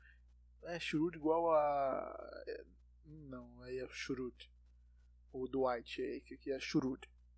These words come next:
Enfim. Melhor apresentador de, apresentador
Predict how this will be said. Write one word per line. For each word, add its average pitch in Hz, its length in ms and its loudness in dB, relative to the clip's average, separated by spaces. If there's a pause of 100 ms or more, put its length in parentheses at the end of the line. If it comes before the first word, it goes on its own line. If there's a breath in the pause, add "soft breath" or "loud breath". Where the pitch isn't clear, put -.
(100)
Enfim. - 400 -10 (520)
Melhor 170 380 0
apresentador 196 540 -2
de, - 260 -16
apresentador 180 1040 0